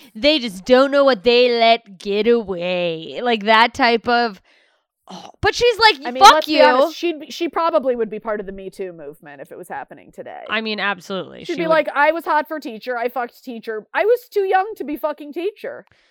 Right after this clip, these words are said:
Speaker 1: And teacher left. Teacher, it's a, here's the thing, is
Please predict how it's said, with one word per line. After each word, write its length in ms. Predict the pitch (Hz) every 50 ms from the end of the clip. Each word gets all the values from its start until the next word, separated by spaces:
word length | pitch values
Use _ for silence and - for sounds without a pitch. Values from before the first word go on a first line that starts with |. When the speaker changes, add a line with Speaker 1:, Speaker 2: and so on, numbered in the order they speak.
| _ _ _ _
Speaker 1:
And 180 | - 214 220 -
teacher 680 | - - 311 403 - - 320 285 285 302 330 370 349 - _ _
left. 800 | - 233 247 262 285 392 494 466 330 - - - _ - - _ -
Teacher, 360 | - 302 330 349 - 381 - - - - _ _ _
it's 180 | - - 311 -
a, 140 | - - - _
here's 320 | _ - 349 440 453 370
the 80 | 381 -
thing, 180 | - 403 381 262
is 220 | 302 285 226 233